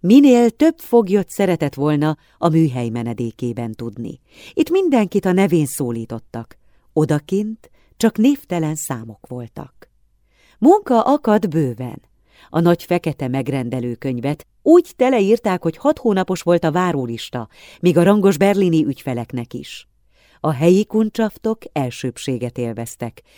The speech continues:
különösen a szalon alapítója, Hedwig Höss, az auschwitzi koncentrációs tábor parancsnokának neje.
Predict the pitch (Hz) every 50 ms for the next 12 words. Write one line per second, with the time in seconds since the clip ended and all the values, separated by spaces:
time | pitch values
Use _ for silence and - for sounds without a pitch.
0 | _ _ - - 359 392 359 262 247 254 - 240 196 175 175 - - 233 254 240
1 | 233 226 - 170 156 139 127 - 143 131 120 - 135 131 135 135 147 165 160 _
2 | _ _ _ _ _ - 185 147 143 226 226 - - 175 160 - - - - -
3 | - _ _ _ _ _ _ _ - 180 180 - 196 233 269 240 - 226 226 226
4 | - - 214 - - 202 226 214 - 208 185 160 175 170 160 - - 165 151 147
5 | 139 - 170 156 143 143 143 147 - 143 139 139 139 127 - - 147 139 - -
6 | 156 160 165 190 196 - - 165 131 127 127 120 117 85 - -